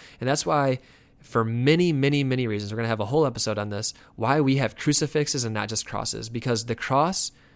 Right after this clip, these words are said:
without Christ is a instrument of torture and a burden without a savior. Let me say that again. The cross without Christ is just a burden without a savior.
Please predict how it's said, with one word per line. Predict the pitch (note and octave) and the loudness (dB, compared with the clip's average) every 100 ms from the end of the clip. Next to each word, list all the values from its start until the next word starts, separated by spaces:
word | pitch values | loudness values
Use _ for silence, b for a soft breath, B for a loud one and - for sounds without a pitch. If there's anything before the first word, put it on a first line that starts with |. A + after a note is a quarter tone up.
| b b | b b
without | - A#2+ B2 C3+ | -4 0 0 0
Christ | - A#2+ A#2 E3 - - _ _ _ - - | -2 0 0 0 -4 -8 _ _ _ -20 -4
is | C3 B2+ A#2 - _ _ B2 | 2 2 2 -2 _ _ -2
a | B2 A2+ A2 _ _ _ - | 0 -2 -4 _ _ _ -4
instrument | D3 F3+ F3 A#2+ | -2 0 -2 -2
of | A2 | -4
torture | - B2+ C#3+ F#3 F#3 | 0 2 2 -2 -4
and | C3 | -2
a | A#2+ | -2
burden | A2+ A2 B2 D#3 E3+ | 0 0 0 0 -4
without | A#2+ A#2 - A#2 - | -6 -4 -2 0 0
a | A2+ | -2
savior. | - A2 G#2 - A#2 _ _ _ _ _ _ b b b b b | -2 -4 -6 -10 -14 _ _ _ _ _ _ b b b b b
Let | C3 | -2
me | |
say | C#3 C3+ | 2 2
that | B2+ | 2
again. | A2+ G2+ A2+ A#2+ | 0 -4 -8 -8
The | A2+ | -8
cross | - B2+ C3+ F3+ - - | -2 2 2 2 -4 -6
without | A2+ A#2 B2 - | -4 0 0 -2
Christ | - C3 G#2 - - - b b b b | -2 -2 0 -4 -8 -18 b b b b
is | B2+ | -2
just | B2+ A#2+ | 0 2
a | B2 | 2
burden | A2+ A#2 C3 D3 D#3 | 2 2 2 0 -2
without | - A#2 A2+ A#2 - | -8 -8 -4 -4 -4
a | A#2 | -4
savior. | - G#2+ A2 G#2+ A2 A#2 | -2 -2 -4 -6 -10 -12